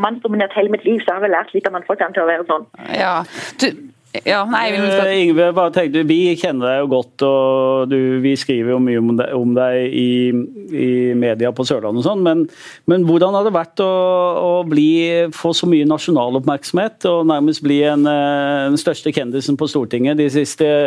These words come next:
Speaker 3: ukene?
Speaker 1: Jo, det har jo vært veldig spennende. Jeg har jo hatt den glede å kanskje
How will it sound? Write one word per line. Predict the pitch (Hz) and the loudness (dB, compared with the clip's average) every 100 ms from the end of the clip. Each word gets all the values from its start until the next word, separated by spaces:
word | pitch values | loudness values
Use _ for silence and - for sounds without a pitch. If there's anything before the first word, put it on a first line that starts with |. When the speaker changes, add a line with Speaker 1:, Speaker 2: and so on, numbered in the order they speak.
| 143 147 | 0 0
Speaker 3:
ukene? | - 165 208 202 - _ _ - - - - - - - - - | 0 -2 -2 -6 -14 _ _ -20 -18 -14 -12 -12 -10 -10 -8 0
Speaker 1:
Jo, | 240 247 | 2 4
det | 240 | 2
har | 233 | 2
jo | 208 190 | 0 0
vært | 160 | 0
veldig | 170 202 - | -2 -2 -4
spennende. | 165 220 311 - - - - - - | -4 -2 -4 -6 -14 -16 -16 -18 -10
Jeg | - 214 | -4 -2
har | 247 | 2
jo | 247 208 | 2 2
hatt | 220 220 - | 0 -2 -2
den | 202 214 | -2 0
glede | 190 180 190 220 | 2 2 2 2
å | 202 170 180 180 - | 2 0 -2 -8 -8
kanskje | 196 185 165 208 | -6 -6 -2 -2